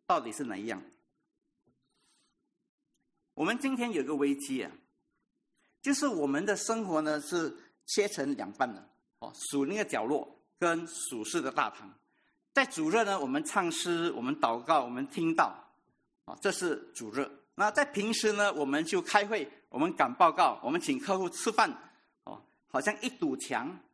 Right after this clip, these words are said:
两种生活方式互不干涉。那为什么是这样呢？因为这个时代在告诉我们啊，就，就普遍的一种，一种想法说，“哎呀，你信耶稣啊，你信仰是个人事情，但是你不需要信得那么的深，那么的沉迷。”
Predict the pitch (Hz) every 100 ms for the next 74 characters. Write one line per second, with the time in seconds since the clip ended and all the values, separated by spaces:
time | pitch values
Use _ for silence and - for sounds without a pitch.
0 | _ - 151 202 147 127 196 165 190 185
1 | 180 131 104 _ _ _ - 190 - 175
2 | 151 - 151 151 160 135 - _ _ -
3 | 240 339 254 170 165 175 185 151 143 147
4 | 254 262 226 240 226 - 160 190 165 160
5 | 160 170 160 165 123 104 120 107 - _
6 | _ _ 208 180 - 214 - - 156 143
7 | 226 196 170 127 - 202 151 127 147 147
8 | 135 180 - 190 139 - - 156 175 262
9 | 233 196 196 208 196 135 294 - 220 349
10 | 202 - 233 185 202 220 165 156 - -
11 | _ - 254 262 180 - 247 - 247 240
12 | - 233 220 214 214 202 170 165 - 202
13 | 185 190 202 175 - 160 180 175 156 -